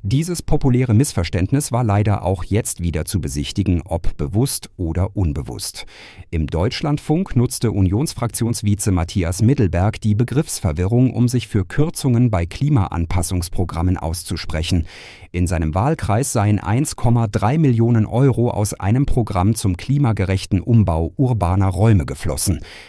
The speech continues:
erzählte Mittelberg. Das habe ihn ja grundsätzlich gefreut. Nur, am Ende ist aus einem gammeligen Ententeich ein schöner Ententeich geworden.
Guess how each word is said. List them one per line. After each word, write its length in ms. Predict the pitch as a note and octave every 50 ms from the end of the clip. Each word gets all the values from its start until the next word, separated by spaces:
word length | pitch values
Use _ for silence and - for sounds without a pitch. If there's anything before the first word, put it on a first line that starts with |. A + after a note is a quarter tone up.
| - -
erzählte 480 | - - D2+ - - - C2 B1+ - D#2+
Mittelberg. 580 | D2+ D2 C2+ C#2 C2 C2 C#2+ C#2+ D#2 E2 - - - - - - - - - - _ _ _ _
Das 320 | F#2+ G#2 C#3 - - -
habe 180 | A#2 B2+ C3+ C3+
ihn 120 | C3 C3
ja 100 | C3+ B2+
grundsätzlich 580 | A#2+ A2 A2 A2 G#2 - G2 G2 - - F2 -
gefreut. 640 | - F#2 - - - F2+ D2+ C2 - - - - -
Nur, 320 | G#2 G#2+ A2+ G#2+ G2 F2+ E2+ - - - - - - - _ _ A#2+
am 120 | A#2+ A#2
Ende 240 | - B2 D#3+ F3+ G3
ist 160 | - C#3 -
aus 120 | A2+ G#2+
einem 260 | - - G2 G2 G2 F#2
gammeligen 480 | G2 G#2+ D#3 E3+ D3+ C#3 C3 C#3+ B2 -
Ententeich 680 | - G#2 G2+ - - G2 F2+ - F#2+ F#2 F#2 - -
ein 140 | - A2 G#2
schöner 460 | - - - A#2+ G2+ E2+ E2 D#2 -
Ententeich 560 | - D#2+ D#2+ - D#2+ D2 - - A#1 A#1 -
geworden. 480 | - - - B1 A#1+ A1+ - A#1 - -